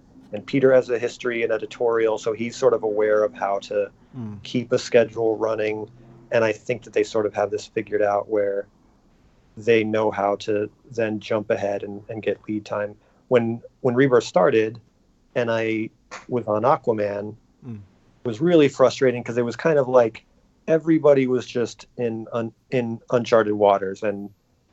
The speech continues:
Speaker 2: Mm.
Speaker 1: the schedule was just a mess from the beginning, and it never recovered. And I was the guy, it was me and, uh, two other artists, and the other guys, uh, Scott Eaton and Philippe Briones, I think,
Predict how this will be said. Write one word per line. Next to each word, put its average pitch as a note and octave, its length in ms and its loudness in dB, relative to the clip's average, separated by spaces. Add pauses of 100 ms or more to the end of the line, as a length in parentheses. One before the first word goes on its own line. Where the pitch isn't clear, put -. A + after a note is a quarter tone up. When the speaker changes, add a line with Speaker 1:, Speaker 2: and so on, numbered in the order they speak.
(300)
Speaker 2:
Mm. G#2+ 80 -18 (240)
Speaker 1:
the A#2 100 -2
schedule B2 540 2
was A#2 140 -4
just - 340 -4 (120)
a A#2 100 0
mess A#2 340 -2
from B2+ 180 -4
the A2+ 80 -4
beginning, B2 520 -2
and A2+ 80 0
it A#2 80 -4
never B2 300 0
recovered. A#2 500 2
And A2 100 -2
I A#2 120 4
was B2 180 -4
the A#2 80 -12
guy, G#2 460 -2 (420)
it - 40 -12
was A#2+ 120 -6
me C3 400 0
and, A#2 300 -4
uh, G#2 300 -2 (400)
two C#3+ 180 2
other A#2 180 2
artists, A2 340 -2
and A#2 120 -4
the A2+ 140 -6
other E3 160 4
guys, G#2+ 460 0 (160)
uh, A2 320 -6
Scott A#2+ 260 0
Eaton A2+ 340 -8
and A2 260 -8 (300)
Philippe A2+ 320 -6 (580)
Briones, B2+ 540 -4
I C4 80 -6
think, C#4 200 -10